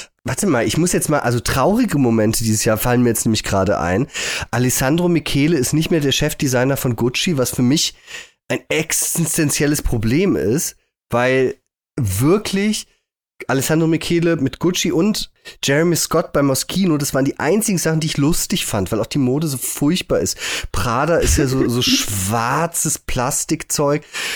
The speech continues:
Speaker 1: Das finde ich
Speaker 2: Mhm.
Speaker 1: wirklich schlimm, das kann ich nicht anziehen. Und deswegen habe ich so eine Krise und wo ich mich jetzt frage, was ziehe ich jetzt an?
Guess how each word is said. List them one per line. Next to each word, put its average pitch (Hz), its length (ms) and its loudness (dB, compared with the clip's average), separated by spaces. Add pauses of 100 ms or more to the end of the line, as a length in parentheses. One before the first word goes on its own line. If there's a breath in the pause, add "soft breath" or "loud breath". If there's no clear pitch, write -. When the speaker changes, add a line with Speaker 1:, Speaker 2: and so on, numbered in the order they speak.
(280 loud breath)
Speaker 1:
Das - 140 -4
finde 165 160 2
ich 160 60 2
Speaker 2:
Mhm. 170 60 4
Speaker 1:
wirklich - 220 -2
schlimm, 185 400 0
das 160 180 -4
kann 151 220 0
ich 196 140 0
nicht 175 200 -2
anziehen. 180 540 -2 (520)
Und 143 80 0
deswegen 170 320 0
habe 175 160 2
ich 208 100 0
so - 80 0
eine 196 160 0
Krise 214 680 0
und 165 180 0
wo 165 100 2
ich 180 100 0
mich 196 140 0
jetzt 180 140 -4
frage, 151 580 2
was - 360 -2
ziehe 185 240 -2
ich 196 120 -2
jetzt - 260 -4
an? 117 460 0